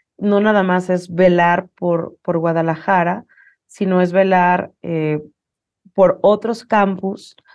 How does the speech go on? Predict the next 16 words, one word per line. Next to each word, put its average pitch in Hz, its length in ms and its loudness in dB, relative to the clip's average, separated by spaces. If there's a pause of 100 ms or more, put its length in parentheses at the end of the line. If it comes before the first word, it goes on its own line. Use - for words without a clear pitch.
(260)
En 180 180 0
especial 180 580 -2
tenemos 185 580 -6
dos 170 200 -10
campus 185 360 -6
muy, 180 460 -4 (240)
en 185 120 -6
donde 175 160 -2
tenemos 185 400 -4
una 185 180 -2
carrera 196 720 2
y 165 180 -2
entrada, 180 680 0
o 170 60 -8
sea, 160 180 -4
digamos, 160 360 -6